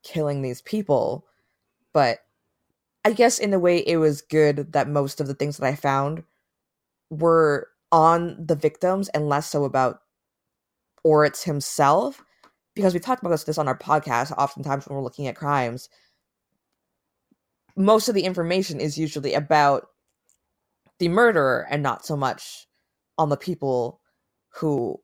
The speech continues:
were killed or who were slighted or who were assaulted. Like, there's, there's just too much of a spotlight put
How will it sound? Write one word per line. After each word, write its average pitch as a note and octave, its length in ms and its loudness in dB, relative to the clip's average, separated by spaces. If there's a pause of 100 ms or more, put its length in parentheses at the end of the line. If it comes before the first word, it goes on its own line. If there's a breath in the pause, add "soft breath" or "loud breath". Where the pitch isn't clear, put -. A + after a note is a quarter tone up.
(120)
were B2+ 140 -8
killed F#3+ 500 4
or B2 240 -2
who C3 180 -6
were A#2 160 -4
slighted E3+ 480 2
or C3 80 -2
who C3 60 -6
were G#2+ 240 -2
assaulted. D#3 640 -2
Like, B2+ 140 -6
there's, C#3 340 -8 (840)
there's D3+ 160 -4
just D3 180 -12
too - 140 -10
much D3 140 -4
of - 60 -8
a C#3+ 60 -4
spotlight - 440 -4
put - 180 -10